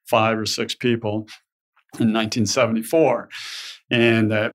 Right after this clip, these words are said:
that ugly old sign has grown into a really successful company, and now Air Reinhardt Bay really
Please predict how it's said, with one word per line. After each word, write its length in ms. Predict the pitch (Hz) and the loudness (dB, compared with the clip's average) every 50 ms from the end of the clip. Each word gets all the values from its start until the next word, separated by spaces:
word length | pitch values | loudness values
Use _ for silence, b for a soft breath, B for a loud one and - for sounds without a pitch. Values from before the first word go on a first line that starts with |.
| _ - | _ 0
that 240 | 127 123 113 113 | 2 2 4 4
ugly 320 | 117 120 120 113 120 117 113 | 4 2 2 2 2 2 2
old 160 | 110 113 113 | 2 0 0
sign 480 | - - 131 123 123 123 123 123 120 117 | 0 2 2 4 4 4 2 2 0 0
has 160 | 113 107 104 | -2 -4 -6
grown 400 | 95 107 110 117 113 110 110 110 | -4 0 0 2 2 2 2 2
into 840 | 113 113 110 110 - - 120 113 107 107 107 104 104 107 104 104 101 | 0 0 0 -2 -4 -2 -2 0 0 0 -2 -2 -4 -6 -6 -6 -6
a 240 | 104 101 101 101 101 | -4 -4 -4 -4 -2
really 320 | 104 117 127 120 113 110 | 0 2 2 2 2 0
successful 640 | 104 - - - - - 110 104 - - - 101 98 | -2 -4 -6 -6 -2 0 0 0 0 -2 -6 -8 -8
company, 720 | - - 98 98 92 104 101 101 98 98 98 98 98 95 | -4 -4 -4 -4 -4 -6 -6 -6 -6 -6 -6 -6 -6 -8
and 260 | 95 92 92 92 92 95 | -8 -8 -8 -8 -8 -8
now 320 | 95 95 95 92 92 92 - | -8 -8 -8 -8 -10 -8 -6
Air 100 | - 104 | -6 -4
Reinhardt 380 | 101 101 98 98 98 95 92 92 | -4 -4 -6 -8 -8 -10 -10 -6
Bay 180 | 107 95 95 | -6 -4 -4
really 380 | 95 92 95 98 92 92 92 92 | -4 -6 -6 -8 -8 -8 -8 -10